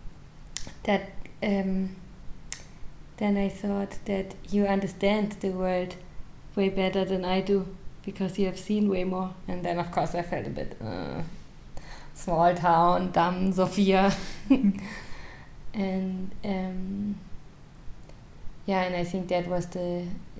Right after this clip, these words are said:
the biggest thing. And then, yeah, I've told you this before, but I'm gonna tell it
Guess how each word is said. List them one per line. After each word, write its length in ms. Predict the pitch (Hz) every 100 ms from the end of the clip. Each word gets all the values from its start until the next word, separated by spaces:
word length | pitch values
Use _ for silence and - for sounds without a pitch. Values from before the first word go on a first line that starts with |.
| -
the 60 | 202
biggest 400 | - 185 190 - -
thing. 240 | 185 175
And 180 | 170 170
then, 440 | 170 175 175 175 175
yeah, 420 | 170 175 170 170 - - - - - -
I've 240 | 180 -
told 260 | 196 190 190
you 80 | 180
this 160 | 175
before, 400 | - 165 180 170
but 260 | 170 165 - - - - -
I'm 180 | 196 180
gonna 220 | 165 170
tell 260 | 170 175 165
it 180 | 165